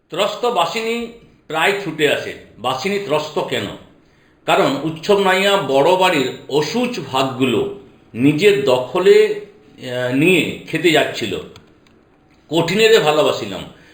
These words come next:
বক্তা কঠিনকে ভালোবাসলেন কেন? না, আহ, কারণ সত্য কঠিন, সে কাউকে, এই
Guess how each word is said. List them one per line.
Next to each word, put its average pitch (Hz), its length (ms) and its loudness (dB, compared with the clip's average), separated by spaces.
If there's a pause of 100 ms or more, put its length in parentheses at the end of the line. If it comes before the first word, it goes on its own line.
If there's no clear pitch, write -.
(520)
বক্তা 220 420 2
কঠিনকে 208 480 2
ভালোবাসলেন 170 800 0
কেন? 127 180 0 (840)
না, 143 340 4
আহ, 131 920 -8
কারণ 180 280 4 (480)
সত্য 180 500 2
কঠিন, 127 500 -4 (440)
সে 202 480 2 (400)
কাউকে, 160 440 0
এই 120 160 -2